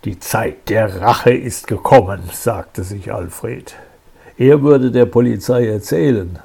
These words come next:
was er gesehen hatte. Die Luzi würde sich wundern. Das Amtszimmer von Oberinspektor Dautermann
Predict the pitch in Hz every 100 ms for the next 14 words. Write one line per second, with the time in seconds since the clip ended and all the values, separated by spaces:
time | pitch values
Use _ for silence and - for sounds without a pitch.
0 | - 107 - 113 104 - 98 107 92 101
1 | 101 92 - _ _ _ _ _ _ _
2 | _ _ _ _ - 92 107 139 139 -
3 | 127 107 98 78 - _ _ _ - 110
4 | 95 82 - 101 - 107 120 95 98 76
5 | - _ _ _ _ _ _ _ _ _
6 | _ _ _ _ _ _ _ _ _ _
7 | _ _ _ _ - _ _ _ - 117
8 | 143 190 - - 214 214 202 165 135 127
9 | 123 117 139 147 131 - - 120 110 98
10 | 113 120 - 131 139 147 147 147